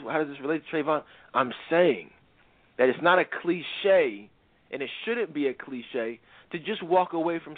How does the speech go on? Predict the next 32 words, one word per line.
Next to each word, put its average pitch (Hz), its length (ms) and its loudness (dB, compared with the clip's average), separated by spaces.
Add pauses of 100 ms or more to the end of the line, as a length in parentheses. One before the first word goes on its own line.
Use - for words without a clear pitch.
certain 147 280 -6
situations, 117 680 -6 (720)
to, 139 480 0 (160)
to 139 140 -4
humble 190 420 0
yourself, 117 560 -6 (300)
even 226 580 0
if 185 340 4 (580)
you're 160 260 -6
in 170 340 -8 (400)
the 170 100 -2
right. 226 340 -4 (800)
'Cause 139 80 -12
my 165 80 2
mom 202 280 -2
always 190 220 0
used 170 160 -18
to - 60 -20
tell 220 120 -6
me, 147 100 -12
she 151 60 -12
said, 147 80 -10
"You 185 100 -12
can 185 140 -8
be 143 120 -8
right, 156 280 -2
but 127 160 -8
you 147 180 -16
can 160 100 -10
also 165 280 -6
be 123 160 -10
dead." 151 280 -8